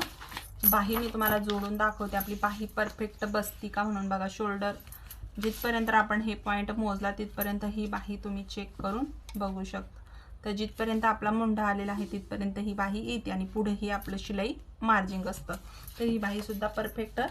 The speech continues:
लागल्या जाईल. तर अशा पद्धतीने आपण संपूर्ण ब्लाऊज कट केला. तुम्हाला व्हिडिओ कसा वाटला, कमेंट करून नक्की, नक्की सांगा, आणि आवडला असेल तर लाईक करा. लाईक, अ,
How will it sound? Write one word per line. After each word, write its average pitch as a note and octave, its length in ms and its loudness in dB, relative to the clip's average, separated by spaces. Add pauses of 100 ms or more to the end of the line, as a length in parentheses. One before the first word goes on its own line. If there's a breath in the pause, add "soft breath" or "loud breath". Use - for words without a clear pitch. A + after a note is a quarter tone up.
(300 loud breath)
लागल्या G#3 380 8
जाईल. F#3+ 320 2
तर G#3 40 2
अशा G#3+ 240 4
पद्धतीने B3 520 0
आपण A3+ 260 4
संपूर्ण A3 560 2
ब्लाऊज A3 440 4
कट A3+ 320 0
केला. G#3+ 420 0
तुम्हाला A3 220 2
व्हिडिओ A3 260 2
कसा G#3 260 4
वाटला, G#3 200 2
कमेंट G#3 360 0
करून G#3 360 -2
नक्की, A3 320 -4
नक्की A3 380 -6
सांगा, A3+ 400 -2 (480 loud breath)
आणि G3+ 360 0
आवडला G#3+ 340 6
असेल A3 280 2
तर A3+ 60 2
लाईक G#3+ 340 6
करा. G#3 180 6
लाईक, G#3 520 0
अ, G#3+ 300 4